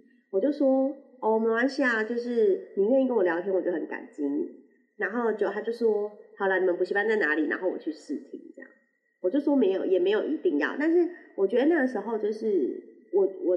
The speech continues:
从那一个打工开始之后的工作的每一个很辛苦，我都会觉得它就是我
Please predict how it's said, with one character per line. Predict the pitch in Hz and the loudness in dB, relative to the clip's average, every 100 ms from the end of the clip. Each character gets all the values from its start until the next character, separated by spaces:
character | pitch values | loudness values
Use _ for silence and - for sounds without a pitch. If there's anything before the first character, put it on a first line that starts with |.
| 180 | -2
从 | - 196 196 | -6 -2 0
那 | 240 247 | 2 2
一 | 214 | 2
个 | 180 | -2
打 | 160 101 | -4 -8
工 | 151 160 | -6 -6
开 | 170 160 | -6 -8
始 | 165 - 131 - | -10 -10 -16 -12
之 | 170 196 | -8 -6
后 | 202 | -4
的 | 160 | -4
工 | - 147 160 | -4 -6 -4
作 | 185 143 - - _ | -4 -4 -6 -20 _
的 | 190 170 123 | -4 -2 0
每 | 370 - | -2 -2
一 | 202 | -4
个 | - | -6
很 | 180 180 | -6 -8
辛 | - 185 190 | -4 -2 -2
苦， | - 185 127 | -2 -6 -4
我 | - | -4
都 | 190 | -4
会 | 233 | -4
觉 | 220 151 | -2 -4
得 | 117 | -6
它 | - 196 | -12 -10
就 | 208 | -8
是 | 196 208 | -6 -2
我 | 190 | 0